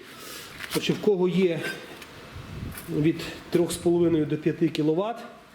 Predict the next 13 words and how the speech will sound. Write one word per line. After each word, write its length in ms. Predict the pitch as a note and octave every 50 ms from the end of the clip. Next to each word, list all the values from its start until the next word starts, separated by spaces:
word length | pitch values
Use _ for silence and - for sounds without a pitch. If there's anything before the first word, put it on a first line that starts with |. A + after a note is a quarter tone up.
| - - - - - - - - - - -
півтора 340 | - D3 C#3 - E3+ F3+ F3
тисячі 380 | F3 - F3 D3 - - E3 E3
обертів 420 | E3 D#3 D3 C#3+ - - D3+ D3
на 80 | D3 D3
лапах, 480 | B2+ G#3 A3+ A3+ - F3+ D3 - - - - - - - - -
бажано 360 | D3 E3 E3+ D#3 D3+ D#3 D3+ D3+
новий 280 | D#3 D3+ D3+ D3+ C#3+
двигун, 400 | B2 C3+ C#3+ B2 F3 G#3 A#3 A3 A3+ A#3 A3+ - - - - - - - - - - - -
я 160 | D3 D#3 D#3+
куплю, 480 | - - D3+ - - D3+ C#3+ C3+ C3 - - - - -
пишіть 360 | - C#3 - - D#3 C#3 -
на 80 | D#3+ D3+
мейл. 320 | D3+ D3 C#3 C3 B2+ B2+